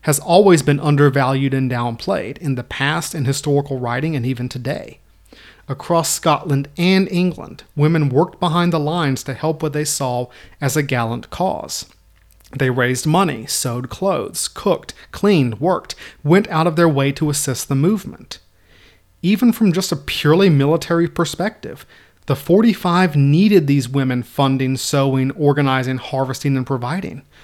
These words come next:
When their men went to war, a woman picked up the slack. After all, the farms and mills and shops had to keep working. The resources had to keep running.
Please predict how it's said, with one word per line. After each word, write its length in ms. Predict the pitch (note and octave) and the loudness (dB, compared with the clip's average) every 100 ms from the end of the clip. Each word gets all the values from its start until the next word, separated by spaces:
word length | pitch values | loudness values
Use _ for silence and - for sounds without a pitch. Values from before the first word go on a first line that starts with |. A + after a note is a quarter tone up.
| - - _ _ | -20 -20 _ _
When 160 | C#3+ C#3+ | 2 4
their 160 | C#3 | 4
men 320 | C3 C3+ D#3 | 2 0 0
went 160 | D3+ D#3 | 0 -2
to 100 | - | -4
war, 360 | C3+ C#3+ G3 F#3+ | -4 0 0 0
a 60 | |
woman 380 | A#2+ B2+ D3+ E3 | 0 0 0 -2
picked 260 | C#3+ F3 - | -4 -4 -4
up 140 | F3 | -4
the 80 | E3+ | -4
slack. 540 | - F3+ G#3+ - - - _ _ | -6 -6 -8 -10 -18 -20 _ _
After 340 | C#3 C3+ D3 D3+ | -8 -6 -2 0
all, 160 | G#3+ | 0
the 100 | D3 | 0
farms 520 | B2+ - D3+ F3+ F#3 D#3 | -4 -2 0 2 2 2
and 160 | C#3+ | 2
mills 320 | C3+ D3+ D3 | 2 0 0
and 100 | D3 | -2
shops 460 | C#3+ - G#3 - - | -4 -2 -2 -4 -8
had 280 | - B2 A#2+ | -6 -8 -6
to 60 | C#3+ | -8
keep 320 | D3 D#3 C3+ | -4 -6 -2
working. 460 | D#3 A3+ - A2 - - - | -2 -2 -8 -16 -16 -20 -6
The 100 | C#3 | -4
resources 680 | B2 D#3+ - E3 - D#3 | 0 -2 0 -2 -2 -6
had 200 | C#3+ C3 | -2 -2
to 80 | C3 | -2
keep 340 | C#3 - D#3 - | -6 -8 -12 -2
running. 420 | D3 G3 - | -2 -2 -6